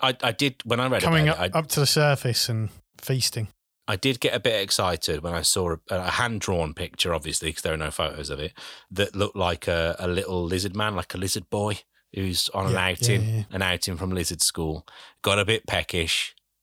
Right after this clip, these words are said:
Speaker 1: and
Speaker 2: Mm-hmm.
Speaker 1: decided to go suck off a goat.
Speaker 2: As you do, yeah.
Speaker 1: As you do, as you do. But no, I don't think it is that. Your points about, you know, the kind of the, the fact that there were events in the sixties or the seventies, you know, that, that are now starting to be being attributed to the Chupacabra.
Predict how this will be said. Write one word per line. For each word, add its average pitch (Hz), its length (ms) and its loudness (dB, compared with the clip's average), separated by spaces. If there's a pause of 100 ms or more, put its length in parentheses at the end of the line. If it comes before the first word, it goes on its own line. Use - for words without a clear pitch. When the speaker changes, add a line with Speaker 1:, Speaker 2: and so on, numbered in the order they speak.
(140)
Speaker 1:
and - 80 -2
Speaker 2:
Mm-hmm. - 80 0
Speaker 1:
decided 87 300 4
to 92 80 -4
go 87 120 4
suck - 280 0
off 82 140 -2
a 85 80 -2
goat. 113 240 0 (360)
Speaker 2:
As 143 160 4
you 127 80 2
do, 120 200 -2 (220)
yeah. 131 260 2
Speaker 1:
As 101 180 -4
you 104 100 -4
do, 147 320 0
as 104 220 -2
you 110 40 -4
do. 117 220 -4 (160)
But - 140 -2
no, 92 160 2 (120)
I 92 80 -4
don't 90 140 0
think 82 160 -4
it 80 80 -6
is 76 140 -6
that. 65 260 -8
Your 139 220 0
points 139 340 -2
about, 113 400 -2
you - 80 -8
know, 95 140 0
the 90 340 0 (160)
kind 92 160 -4
of 78 140 -6
the, 78 380 -2
the 85 100 -4
fact - 380 -8
that 78 280 -4
there 87 240 0
were 82 160 2
events 90 640 0
in 85 120 -4
the 80 60 -2
sixties - 420 -2
or 82 80 -4
the 76 80 -2
seventies, 78 760 0
you 87 80 -10
know, 73 160 -4
that, 78 180 -10
that 87 120 -6
are 90 60 -2
now 85 340 0
starting 78 400 -2
to - 80 -8
be 78 180 -4
being 76 280 -4
attributed 73 560 -4
to 78 100 -8
the 73 80 -10
Chupacabra. 76 800 -4